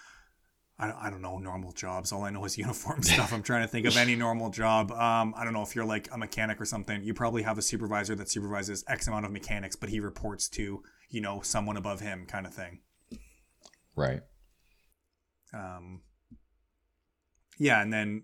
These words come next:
Speaker 1: so the, I guess, yeah, so there's the weapon squad leader, like, like we said, just
Speaker 2: Well,
Speaker 1: following along.
Speaker 2: sorry, I just found a, I just thought of
Speaker 1: Yeah.
Speaker 2: a, I just thought of a metaphor. So, like, I'm a nurse, right?
Speaker 1: Sure.
Speaker 2: So,
Speaker 1: Yeah.
Speaker 2: you know, I, you know, do everything with my patients. I have a nurse team leader
Speaker 1: Charge
Speaker 2: who is
Speaker 1: nurse?
Speaker 2: a,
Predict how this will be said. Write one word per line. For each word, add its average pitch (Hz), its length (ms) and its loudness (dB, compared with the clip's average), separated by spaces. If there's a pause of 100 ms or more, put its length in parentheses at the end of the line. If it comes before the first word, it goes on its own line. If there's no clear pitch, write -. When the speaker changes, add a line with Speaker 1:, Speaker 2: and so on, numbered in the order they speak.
Speaker 1:
so 127 180 0
the, 131 180 -2 (320)
I 127 100 0
guess, 127 260 4
yeah, 113 140 6
so 120 140 0
there's 110 200 2
the 120 80 2
weapon 131 260 2
squad 113 320 0
leader, 107 280 2
like, 113 280 -2 (100)
like 117 200 -8
we 110 80 -2
said, 104 300 2
just - 180 -2
Speaker 2:
Well, 95 200 12
Speaker 1:
following 98 160 0
along. 101 280 -2
Speaker 2:
sorry, 101 240 12
I - 20 12
just 104 160 10
found 90 220 8
a, 76 260 8
I 90 80 8
just 78 140 4
thought 71 160 8
of 71 80 6
Speaker 1:
Yeah. 62 280 6
Speaker 2:
a, 76 40 6
I 82 60 8
just - 140 2
thought 65 140 8
of 57 60 -2
a - 20 -4
metaphor. 58 360 -2
So, 65 220 4
like, 60 220 2
I'm 82 120 6
a 69 40 2
nurse, 62 300 -2
right? 62 100 0
Speaker 1:
Sure. 67 140 4
Speaker 2:
So, 64 340 2 (380)
Speaker 1:
Yeah. 185 180 4 (220)
Speaker 2:
you 64 100 0
know, - 120 0 (120)
I, 69 520 2 (580)
you 65 100 0
know, 62 40 2
do 65 120 4
everything 69 240 2
with 67 140 0
my 64 100 2
patients. 64 400 0 (300)
I - 100 2
have 67 160 0
a 62 420 2 (580)
nurse - 200 0
team 90 220 4
leader 104 180 6
Speaker 1:
Charge 107 120 4
Speaker 2:
who 76 100 12
is 67 120 6
Speaker 1:
nurse? 67 240 6
Speaker 2:
a, - 40 -14